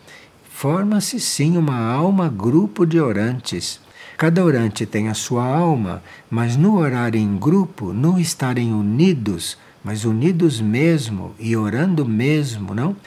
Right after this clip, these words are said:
Produzindo uma oração que seja útil para o universo. Ali pode sim acontecer uma alma-grupo. Aquelas almas podem ir se unindo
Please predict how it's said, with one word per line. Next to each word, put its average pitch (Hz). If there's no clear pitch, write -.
Produzindo 131
uma 127
oração 131
que -
seja 123
útil 131
para 107
o 117
universo. 98
Ali 107
pode 143
sim 143
acontecer 120
uma 123
alma-grupo. 113
Aquelas 123
almas 160
podem 113
ir 147
se -
unindo 123